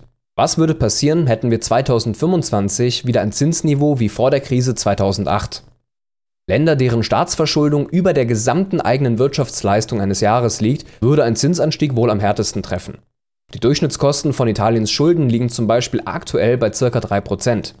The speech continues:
Würden sie auf fünf Prozent steigen, würde sich bis zweitausendfünfundzwanzig ihre Schuldenlast um etwa fünfzig Prozent steigern,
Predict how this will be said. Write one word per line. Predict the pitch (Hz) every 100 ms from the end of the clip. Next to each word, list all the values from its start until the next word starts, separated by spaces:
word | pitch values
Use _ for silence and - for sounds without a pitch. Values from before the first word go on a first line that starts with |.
| _ _ -
Würden | 120 127
sie | 120
auf | 104
fünf | 185 214
Prozent | - 123 - 98
steigen, | - 92 98 117 135 123
würde | 135
sich | 127 131 -
bis | 110 -
zweitausendfünfundzwanzig | 113 131 120 113 107 - 165 175 170 127 131 101 90
ihre | 104 101
Schuldenlast | - 147 170 143 147 - -
um | 120
etwa | - -
fünfzig | - 156 175 - 143 -
Prozent | 117 - 110
steigern, | - 110 113 104